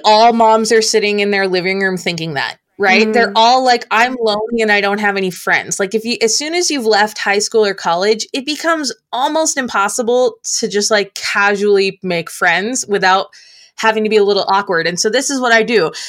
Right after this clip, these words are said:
Speaker 1: And it is so awkward. <laughs> Just, just acknowledge that to
Speaker 2: <laughs>
Speaker 1: yourself, is that I,
Speaker 2: Yeah.
Speaker 1: I will go to someone, I'll say, "I," like this, "I would really like to be friends with you.
Speaker 2: Mm.
Speaker 1: Um,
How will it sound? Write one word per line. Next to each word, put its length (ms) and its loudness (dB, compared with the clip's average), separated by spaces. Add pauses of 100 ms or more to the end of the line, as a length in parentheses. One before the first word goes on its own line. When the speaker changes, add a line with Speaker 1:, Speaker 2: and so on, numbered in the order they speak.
(280)
Speaker 1:
And 120 -2
it 100 0
is 160 0
so 300 2
awkward. 560 0
<laughs> 0 -
Just, 400 -2 (320)
just 200 -4
acknowledge 600 2
that 260 2 (200)
to 120 2
Speaker 2:
<laughs> 60 0
Speaker 1:
yourself, 520 0
is 140 0
that 160 0
I, 120 0 (320)
Speaker 2:
Yeah. 280 -2
Speaker 1:
I 120 4
will 120 0
go 180 2
to 80 -4
someone, 320 0
I'll 160 2 (120)
say, 180 -4 (140)
"I," 220 4 (280)
like 220 0
this, 240 -2 (120)
"I 200 0
would 240 -2
really 400 -2
like 400 0
to 100 -2
be 160 -2
friends 480 -2
with 160 -6
you. 260 -6 (160)
Speaker 2:
Mm. 320 -10 (420)
Speaker 1:
Um, 420 -2